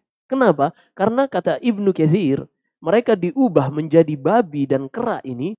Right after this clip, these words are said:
bukan untuk bersenang-senang, tapi ini sebagai hukuman. Setelah mereka diubah menjadi babi dan kera, akhirnya mereka mati.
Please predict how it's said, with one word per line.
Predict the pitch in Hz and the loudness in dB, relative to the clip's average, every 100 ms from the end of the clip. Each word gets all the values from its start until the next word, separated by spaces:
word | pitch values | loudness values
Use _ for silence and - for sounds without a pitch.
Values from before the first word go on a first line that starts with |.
| _ _ _ _ | _ _ _ _
bukan | 170 254 277 247 | -6 0 2 0
untuk | 240 214 | -4 -2
bersenang-senang, | 240 285 277 254 269 208 107 _ _ _ - | -2 -2 -6 -4 -6 -6 -10 _ _ _ -6
tapi | 202 196 240 | -6 -4 -2
ini | 277 | -2
sebagai | 254 233 240 - | 2 0 0 -2
hukuman. | 277 - 240 127 98 _ _ | 0 2 2 2 -2 _ _
Setelah | - 190 247 | -10 -4 -2
mereka | 226 196 214 214 | 0 2 0 0
diubah | 170 185 214 170 | -4 -2 2 2
menjadi | 147 147 139 | 4 0 0
babi | 139 196 165 | 0 0 0
dan | 151 139 | -2 -4
kera, | 147 196 233 _ | -6 -8 -8 _
akhirnya | 165 175 208 226 | -12 -6 -6 -4
mereka | 233 247 | -8 -10
mati. | 226 - - | -12 -12 -16